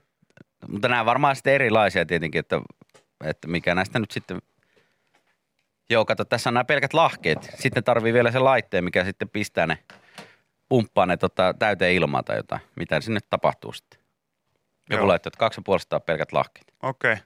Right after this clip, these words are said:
Speaker 1: Tuote
Speaker 2: No.
Speaker 1: ei sisällä kompressiolaitetta.
Speaker 2: Aivan, aivan,
Speaker 1: Niin, että siihen tarvii
Speaker 2: aivan,
Speaker 1: semmosenkin vielä
Speaker 2: aivan.
Speaker 1: lisäksi.
Speaker 2: Aivan,
Speaker 1: Joo.
Speaker 2: aivan.
Speaker 1: No,
Speaker 2: Ky-,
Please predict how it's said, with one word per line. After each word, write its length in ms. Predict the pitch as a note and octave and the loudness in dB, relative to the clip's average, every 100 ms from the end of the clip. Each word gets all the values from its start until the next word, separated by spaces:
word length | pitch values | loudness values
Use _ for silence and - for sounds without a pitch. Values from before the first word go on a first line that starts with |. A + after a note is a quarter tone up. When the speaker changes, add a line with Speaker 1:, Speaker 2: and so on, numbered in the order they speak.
| _ _ _ | _ _ _
Speaker 1:
Tuote 240 | G#2 G2+ | -4 0
Speaker 2:
No. 60 | C#2+ | 2
Speaker 1:
ei 160 | F#2+ F2+ | 2 0
sisällä 300 | E2 D#2+ C#2+ | -2 -4 -2
kompressiolaitetta. 1160 | D#2+ C#2 - - B1 B1 E2+ A#2+ B2+ C3 C3+ | -4 -6 -8 -8 -4 0 2 2 2 2 2
Speaker 2:
Aivan, 260 | C#3 C3+ B2 - - - | 2 0 -2 -4 -12 -2
aivan, 520 | A2 A#2 B2 A#2+ G#2 | 2 2 2 0 0
Speaker 1:
Niin, 100 | E2+ | 0
että 120 | - | -2
siihen 180 | - A2+ | -2 0
tarvii 160 | B2+ A#2+ A#2+ | 2 2 0
Speaker 2:
aivan, 180 | A#2+ A#2 | 0 0
Speaker 1:
semmosenkin 520 | B2 A2 G#2+ G2+ A#2 | 2 2 2 2 2
vielä 80 | A#2 | 2
Speaker 2:
aivan. 180 | A2+ A#2 | 2 2
Speaker 1:
lisäksi. 360 | - F2+ D#2 - _ - | 0 0 -2 -8 _ -8
Speaker 2:
Aivan, 500 | A2 A2 A2 G#2+ G#2+ - _ | 0 2 2 2 -2 -6 _
Speaker 1:
Joo. 200 | G2+ G#2 | -2 0
Speaker 2:
aivan. 280 | A2 G#2+ G#2+ - _ _ _ _ _ - - - - | 0 -2 -4 -6 _ _ _ _ _ -20 -20 -20 -4
Speaker 1:
No, 140 | |
Speaker 2:
Ky-, 40 | D#3+ | 0